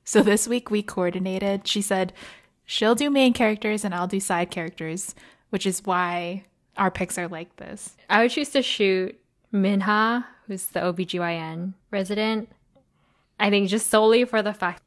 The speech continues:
Speaker 2: that she hasn't had a lot of scenes yet up to where I've gotten to. And it seems like she has a crush on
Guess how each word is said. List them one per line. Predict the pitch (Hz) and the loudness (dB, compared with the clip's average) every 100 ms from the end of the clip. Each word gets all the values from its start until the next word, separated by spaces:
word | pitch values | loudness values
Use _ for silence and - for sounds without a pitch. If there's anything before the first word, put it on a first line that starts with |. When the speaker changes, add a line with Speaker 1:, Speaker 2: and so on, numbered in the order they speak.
| - | -10
Speaker 2:
that | 190 | -6
she | - 208 202 196 190 | -4 0 0 0 -2
hasn't | 202 240 262 | -2 2 2
had | 233 | 2
a | |
lot | 214 196 | 2 -2
of | 196 | -4
scenes | 175 160 165 | -8 -12 -12
yet | 165 202 226 _ - | -12 -14 -18 _ -6
up | 185 - | -6 -6
to | 190 | -8
where | 170 156 156 156 - | -6 -8 -10 -14 -8
I've | 165 151 175 - - | -6 -6 -10 -12 -8
gotten | 226 247 262 | -6 -4 -4
to. | 311 320 330 330 _ _ _ _ _ _ - | -4 -4 -6 -10 _ _ _ _ _ _ -6
And | 196 185 175 175 - | -2 -2 -2 -4 -8
it | 202 | -8
seems | - 233 233 | -2 -2 0
like | 262 | -2
she | 277 | -2
has | 262 | -2
a | 320 | -4
crush | - 180 175 - - - | -4 -6 -6 -10 -14 -8
on | 180 170 165 165 165 | -4 -4 -6 -12 -16